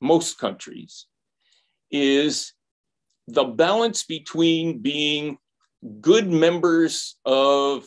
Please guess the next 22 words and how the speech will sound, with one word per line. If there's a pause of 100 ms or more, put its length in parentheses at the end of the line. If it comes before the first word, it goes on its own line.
(160)
the
inclusive
framework
and
the
community
of
nations, (1000)
um, (420)
trying
to
build
this
multilateral (1300)
agreement (880)
to (220)
limit
the
race
to
the
bottom.